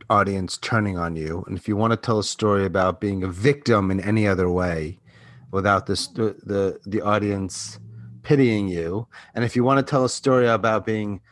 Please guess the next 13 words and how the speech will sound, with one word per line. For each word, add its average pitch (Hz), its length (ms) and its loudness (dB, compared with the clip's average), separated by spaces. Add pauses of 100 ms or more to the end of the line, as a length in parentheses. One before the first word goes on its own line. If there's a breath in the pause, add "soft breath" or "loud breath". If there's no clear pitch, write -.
(160 soft breath)
some 113 240 -6
kind 117 260 -2
of 92 120 -4
victor 110 760 0 (240 loud breath)
without 113 340 0
the 110 60 -12
st-, - 180 -14 (360)
audience, 127 840 0 (280)
what's 120 260 -4
the 120 100 -2
word, 101 520 0
being 101 200 -4
like, 95 260 -8